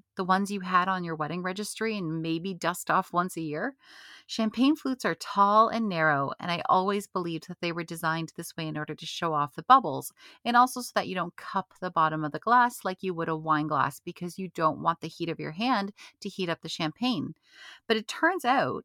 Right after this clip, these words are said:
flutes restrict the aroma, and that also can impact the taste experience.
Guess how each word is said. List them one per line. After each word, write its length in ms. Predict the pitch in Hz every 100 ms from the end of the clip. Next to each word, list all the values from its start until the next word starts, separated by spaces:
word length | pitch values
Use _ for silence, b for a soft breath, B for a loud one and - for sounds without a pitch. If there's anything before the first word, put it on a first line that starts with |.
| _ _ _
flutes 340 | - 233 269 302
restrict 540 | 320 - - 160 -
the 140 | 202 -
aroma, 640 | 196 208 285 247 143 - 185
and 120 | 196
that 400 | 135 180 226 -
also 320 | - 349 233 202
can 220 | 196 -
impact 500 | 180 190 170 160 - _
the 60 |
taste 400 | - 170 156 -
experience. 880 | 143 - - 247 196 127 - - -